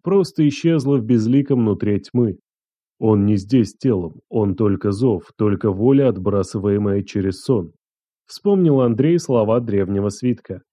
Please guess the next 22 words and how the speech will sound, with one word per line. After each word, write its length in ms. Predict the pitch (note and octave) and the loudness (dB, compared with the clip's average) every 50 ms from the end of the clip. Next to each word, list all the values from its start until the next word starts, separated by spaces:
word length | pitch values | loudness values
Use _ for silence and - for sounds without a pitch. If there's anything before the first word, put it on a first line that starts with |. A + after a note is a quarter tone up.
| _ _ - - | _ _ -12 -10
Дзяолин, 640 | A2 G#2 C#3 D3+ D3 D3 D#3 F3+ G#3+ G#3+ D3+ A2+ G2 | -4 0 0 2 2 2 2 2 2 2 0 0 0
почувствовав 640 | A2+ G#2+ G#2 - A#2 G2+ - - A2+ G#2+ G2+ - A#2+ | -2 -2 -2 -2 -2 -2 -2 -2 -2 -2 -2 -2 -4
искажение, 580 | A#2 - - C3 B2 C3+ D3 C3+ A2+ G#2+ G#2+ | -6 -2 -2 -2 0 0 0 0 0 0 0
материализовалась 960 | G#2+ A2+ A#2+ - - A#2+ A#2+ A#2+ B2 A2 B2 B2+ B2+ C#3 C3+ C3+ C3 B2 - | 0 0 -2 0 0 0 0 2 0 2 2 2 2 2 2 0 0 -2 -2
рядом, 440 | D#3+ E3 D3+ A#2+ G2 G2 F2 F2 - - | 0 0 0 0 0 -2 -6 -8 -6 -2
но 200 | A2 A2+ A2+ G#2 | 0 0 2 2
даже 300 | G#2+ A2+ G#2+ F#2+ A2+ A#2+ | 2 2 0 2 0 0
её 220 | C3+ F#3 G#3+ E3+ | 2 2 2 2
присутствие 640 | A2 B2+ B2 A#2 - D#3 B2+ - - - B2 A#2 G#2+ | 2 2 0 0 0 -4 -4 -4 -4 -2 -2 -2 -2
с 60 | - | -2
трудом 340 | - C3+ C3+ D3+ F#3+ F#3 F3 | -4 -2 0 2 2 2 0
сдерживало 540 | B2 A2+ C#3 D3+ C#3+ B2+ C3+ C#3 D3 D3 C#3+ | -2 -2 -2 -2 -2 -2 -2 -2 0 0 -2
искажение 720 | C#3+ - C#3+ - - - C3 A2+ A#2 B2 A#2 A#2+ A#2+ A#2+ | -2 -4 -8 -8 -4 -2 -2 0 2 2 2 2 2 2
реальности, 800 | C3+ D#3 D#3+ C#3 A2 G2 F#2 F2+ F2+ - _ - G2+ F#2 F2+ - | 2 2 2 0 0 -2 -2 -4 -8 -10 _ -6 -6 -6 -6 -8
её 280 | - B2 A2+ A2+ A#2+ G#2+ | -6 -4 0 2 2 0
тело 340 | A#2 - C3 A2+ G#2+ A2 G2+ | 0 0 0 2 2 2 0
дёргалось, 600 | G#2 C3 E3+ D3+ A#2 G2 G#2 G2+ G2+ G2 F#2 - | 2 2 2 2 2 2 0 0 0 0 -2 -2
как 220 | - G3 F#3+ F#3+ | -2 -4 -2 -2
отражение 600 | F#3 D3 B2+ A2+ G#2 G2 A2+ B2+ C#3+ D#3+ D#3+ D3 | -2 -4 -2 -4 -2 -2 0 0 2 2 0 0
в 40 | A2 | -2
зыбком 380 | - G#2+ G2+ - - G#2+ G#2 G2 | -2 -4 -4 -4 -4 -4 -4 -2
зеркале. 500 | G2 B2+ B2+ A#2 - G#2+ F#2+ F2+ F2 | -2 -2 -2 -2 -4 -8 -8 -8 -10